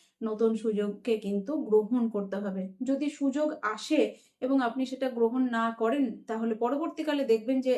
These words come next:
আপনি বড় ভুল করে ফেলেছেন এবং সেই সুযোগকে মিস করার ফলে আপনি কিন্তু জীবনে, আহ, অনেকটা আফসোস করবেন পরবর্তীকালে। তাই অবশ্যই যদি সুযোগ আসে,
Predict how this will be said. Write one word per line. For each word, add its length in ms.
আপনি 320
বড় 280
ভুল 280
করে 200
ফেলেছেন 400
এবং 180
সেই 240
সুযোগকে 440
মিস 260
করার 280
ফলে 280
আপনি 280
কিন্তু 300
জীবনে, 420
আহ, 340
অনেকটা 360
আফসোস 440
করবেন 320
পরবর্তীকালে। 640
তাই 180
অবশ্যই 420
যদি 220
সুযোগ 420
আসে, 320